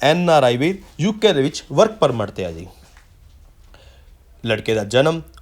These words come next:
ਉੱਨੀ ਸੌ ਇਕਾਨਵੇਂ ਸੰਨ ਦਾ ਹੈ ਜੀ। ਲੜਕੇ ਦਾ ਕੱਦ ਛੇ ਫੁੱਟ ਹੈ ਜੀ। ਲੜਕਾ ਬਹੁਤ ਹੀ ਵਧੀਆ ਪ੍ਰਾਈਵੇਟ ਜੌਬ 'ਤੇ ਸੈਟਲ ਹੈ ਜੀ,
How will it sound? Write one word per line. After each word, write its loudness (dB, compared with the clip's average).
ਉੱਨੀ 0
ਸੌ 2
ਇਕਾਨਵੇਂ 0
ਸੰਨ 0
ਦਾ 4
ਹੈ 2
ਜੀ। -6
ਲੜਕੇ -2
ਦਾ -2
ਕੱਦ 4
ਛੇ 2
ਫੁੱਟ -8
ਹੈ -4
ਜੀ। -12
ਲੜਕਾ 0
ਬਹੁਤ 0
ਹੀ -4
ਵਧੀਆ -2
ਪ੍ਰਾਈਵੇਟ 4
ਜੌਬ -4
'ਤੇ -6
ਸੈਟਲ 0
ਹੈ 4
ਜੀ, -6